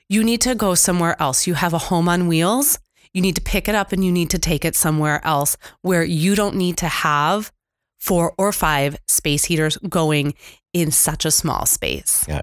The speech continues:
Speaker 2: it's, it's just a bad idea. I mean, you don't have
Speaker 1: It's so
Speaker 2: electricity to run it.
Speaker 1: dangerous.
Speaker 2: It's dangerous. And your propane heat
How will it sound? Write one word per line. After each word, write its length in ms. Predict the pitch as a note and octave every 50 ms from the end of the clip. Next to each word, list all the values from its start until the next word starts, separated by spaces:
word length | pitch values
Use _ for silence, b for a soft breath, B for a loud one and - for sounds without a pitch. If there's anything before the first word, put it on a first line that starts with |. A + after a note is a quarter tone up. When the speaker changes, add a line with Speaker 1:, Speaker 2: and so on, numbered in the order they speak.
| - -
Speaker 2:
it's, 220 | - D2+ - - -
it's 280 | - - F2 E2+ - -
just 200 | F2+ E2+ - -
a 60 | D#2+
bad 220 | D#2 D#2 C#2+ C#2
idea. 420 | C2+ C#2 C#2+ - D2+ D2+ C#2+ C2+ - -
I 40 |
mean, 160 | D#2 D#2+ D#2 D#2
you 100 | D#2+ D2+
don't 180 | D#2+ E2 D#2+
have 100 | D#2+ D#2+
Speaker 1:
It's 120 | D#2 D2 -
so 80 | - -
Speaker 2:
electricity 280 | - E2+ - - E3+
to 100 | D#3+ F3
run 60 | G3
it. 40 | A3+
Speaker 1:
dangerous. 520 | C4 C4+ - C#4+ A#3+ F#3 D#3 D3+ D3 C#3 -
Speaker 2:
It's 160 | - - -
dangerous. 440 | - D#2 D2+ C#2+ - - F2 F2 - B B B B B B B B B B
And 260 | - G2+ G2 G2 G2+
your 100 | G#2 A2 G#2
propane 480 | - - - - - A#2 A2 A2 G#2+
heat 300 | G2+ - G2+ F#2 F2 -